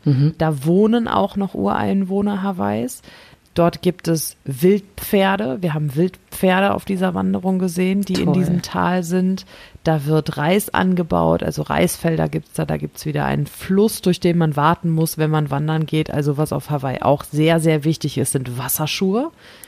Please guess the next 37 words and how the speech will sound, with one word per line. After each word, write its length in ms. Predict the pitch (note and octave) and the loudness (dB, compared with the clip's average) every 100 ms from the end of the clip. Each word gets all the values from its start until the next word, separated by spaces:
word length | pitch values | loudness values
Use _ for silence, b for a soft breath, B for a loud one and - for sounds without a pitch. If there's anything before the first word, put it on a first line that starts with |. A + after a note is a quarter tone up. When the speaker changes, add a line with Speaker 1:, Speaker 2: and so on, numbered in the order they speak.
| B - | B 0
Speaker 2:
Nehmt 120 | E3+ | 2
Speaker 1:
Okay. 120 | E3+ D#3 | 4 2
Speaker 2:
euch 120 | C#3 | 0
wirklich 320 | D#3 D#3+ C3 | -6 -6 -4
Wasserschuhe 560 | D3+ D3 D#3+ - F3 E3+ | -4 -2 -4 -2 0 2
mit. 300 | F#3 B3 - B B B B B B | 0 -2 -10 B B B B B B
Es 120 | - | -4
gibt 200 | - G3+ | -2 0
einen 200 | C3 F3 | 4 4
wunderschönen 400 | F3 F#3 F3+ F3 | 4 2 2 0
Wasserfall, 540 | E3 E3+ G#3 - E3 D#3 | 2 2 0 0 0 2
der 120 | D#3+ | 0
vierhundertvierzig 680 | - F3 D#3+ - E3 D#3+ D#3 | 2 2 2 0 -6 -4 -2
Meter 300 | D#3 D3+ D#3 | -2 -2 -2
hoch 280 | D3+ D3+ - | 0 0 -2
ist. 320 | - C#3+ - B B B - | -2 -4 -4 B B B -6
Die 120 | E3 | -6
Straße, 500 | - - D3 F3 G3+ | -4 -4 0 2 2
die 160 | F3 - | -2 2
in 160 | G#3+ | 2
dieses 460 | G#3+ G3+ E3+ D3 D3+ C#3 | 4 2 0 -2 -6 -2
Valley 300 | D#3+ E3+ F3 | 2 4 4
führt, 560 | E3 - F#3+ G3+ B3 - | 2 -2 0 2 0 -4
das 160 | - D#3+ | -6 -4
ist 180 | E3 - | -6 -4
halt 320 | D3+ C#3+ - | -4 -4 -6
ein 180 | C3+ C#3 | -4 -2
Gehweg. 600 | C#3 D#3+ E3 G3 A3 - | 0 0 2 0 0 -4
Das 160 | D#3+ - | -6 -6
ist 160 | - | -8
die 60 | D3 | -8
steilste 640 | - - C3+ F3+ - - | -6 -2 0 -2 -4 -6
Straße, 680 | E3+ - - A#2+ C#3 - F#3 | -8 -8 -6 -2 -2 0 -2
die 260 | D3+ E3+ E3 | 2 2 2
<laughs> 60 | - | 0
es 340 | E3+ - F#3+ - B B B B | -2 0 -4 -4 B B B B
in, 400 | - E3 E3 D#3+ | -2 0 2 -2